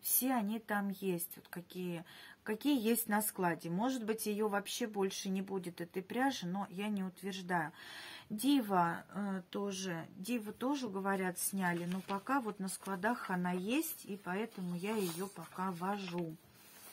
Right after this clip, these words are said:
И Дива Плюс тоже, говорят, сняли.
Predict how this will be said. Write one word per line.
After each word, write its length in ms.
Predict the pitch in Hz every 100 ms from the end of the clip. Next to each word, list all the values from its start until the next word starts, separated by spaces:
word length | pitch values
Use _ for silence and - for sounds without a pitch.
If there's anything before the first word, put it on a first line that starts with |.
| - - - -
И 80 | 214
Дива 340 | 202 262 214
Плюс 340 | 180 196 233 269 - - -
тоже, 280 | - 175 -
говорят, 440 | - 160 165 165 -
сняли. 420 | - 170 165 156